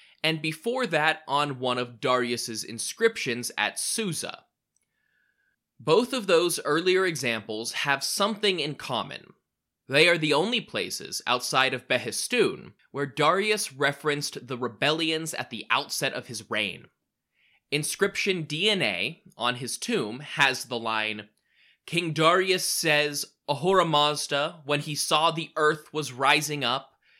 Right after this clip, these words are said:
thereafter bestowed it upon me and made me king. I am king. By the favor of Ahura Mazda, I put it down in its place." And then, in inscription D S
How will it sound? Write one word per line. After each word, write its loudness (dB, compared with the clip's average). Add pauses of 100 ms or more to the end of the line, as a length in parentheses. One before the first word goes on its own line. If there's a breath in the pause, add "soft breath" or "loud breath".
(220 soft breath)
thereafter 4
bestowed 0
it -4
upon -4
me -2
and -4
made -2
me -2
king. -6 (420 soft breath)
I 4
am 2
king. -4 (500 soft breath)
By 4
the -2
favor 0
of -2
Ahura 0
Mazda, 0
I 0
put -6
it -4
down 2
in -6
its -4
place." -6 (760)
And 4
then, 0
in -6
inscription -4
D -4
S 0